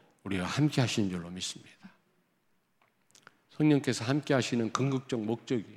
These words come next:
하나님의 절대 계획을 이루시기 위해서 성령이 나와 함께 계시는 것입니다.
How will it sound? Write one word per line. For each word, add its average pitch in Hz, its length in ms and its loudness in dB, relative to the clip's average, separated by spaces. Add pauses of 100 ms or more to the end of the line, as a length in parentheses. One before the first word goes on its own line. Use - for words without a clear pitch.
(680)
하나님의 175 800 12
절대 180 500 10
계획을 156 420 10
이루시기 151 500 6
위해서 101 400 -2 (500)
성령이 117 540 4
나와 92 260 0
함께 101 320 -4
계시는 98 400 -10
것입니다. - 260 -20